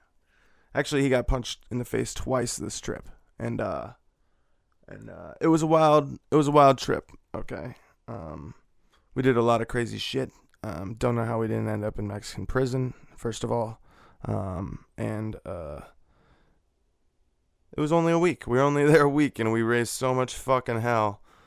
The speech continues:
that, uh, I'm surprised we did not end up in prison for sure. But, um, it all started, we arrived in Mexico. Fucking, it was like a forty-minute drive to our resort, Pueblo Bonito Sunset Beach,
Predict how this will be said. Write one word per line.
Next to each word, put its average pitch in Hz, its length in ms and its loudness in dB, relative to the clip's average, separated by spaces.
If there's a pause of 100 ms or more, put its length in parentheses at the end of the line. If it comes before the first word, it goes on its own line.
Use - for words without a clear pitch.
(180)
that, 104 280 2
uh, 101 460 -2
I'm 113 320 -4
surprised 104 540 -8
we 107 100 -6
did 98 160 -8
not 104 240 -10
end 98 140 -10
up 104 160 -10
in 98 80 -12
prison 87 340 -8
for - 160 -10
sure. - 360 -12 (380)
But, 120 400 -2 (540)
um, 104 460 -14 (140)
it 135 60 4
all 143 120 6
started, 143 420 4
we 131 160 4
arrived 113 540 4
in 113 160 0
Mexico. 113 580 -2 (400)
Fucking, 113 640 -4
it 120 80 -4
was 113 160 -2
like 107 140 -4
a 98 40 -8
forty-minute 123 600 0
drive 117 400 4
to 113 160 -4
our 107 220 -4 (420)
resort, 110 500 0 (240)
Pueblo 127 300 4
Bonito 113 460 0
Sunset 113 500 0
Beach, - 400 -4